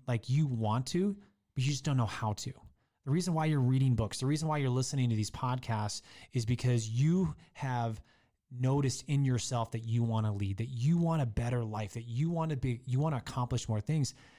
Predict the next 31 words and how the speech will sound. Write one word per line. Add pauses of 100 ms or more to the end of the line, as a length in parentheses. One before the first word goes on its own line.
(580)
But
you
could
have
been
like
me
and
be
like
me
in
the
sense
of,
like,
I
don't
know
all
the
answers
to
h-, (320)
all,
how
I'm
gonna
get
there,
right?